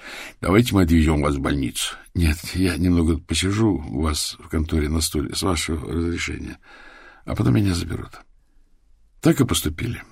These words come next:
Статский советник полчаса приходил в себя в кабинете директора-распорядителя. Его угостили чаем с сахаром, после которого голова перестала кружиться.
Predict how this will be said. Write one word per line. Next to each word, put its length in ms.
Статский 400
советник 480
полчаса 440
приходил 460
в 80
себя 240
в 80
кабинете 540
директора-распорядителя. 1500
Его 240
угостили 560
чаем 360
с 60
сахаром, 640
после 220
которого 460
голова 320
перестала 540
кружиться. 640